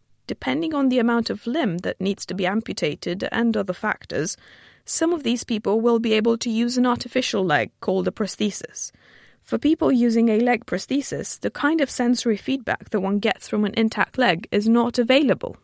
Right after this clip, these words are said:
until now. Stanisha Raspopovich from E T H Zurich and his colleagues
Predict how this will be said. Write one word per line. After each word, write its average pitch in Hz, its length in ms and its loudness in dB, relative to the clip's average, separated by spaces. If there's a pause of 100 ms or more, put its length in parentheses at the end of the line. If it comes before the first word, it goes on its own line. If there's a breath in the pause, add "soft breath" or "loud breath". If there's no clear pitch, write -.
(160)
until 185 360 -2
now. 247 200 2 (1120 loud breath)
Stanisha 320 560 2
Raspopovich 240 840 2
from 175 320 0
E 202 120 0
T 214 200 -2
H 202 180 4
Zurich 180 560 2
and 202 220 2
his 202 200 -2
colleagues 220 540 0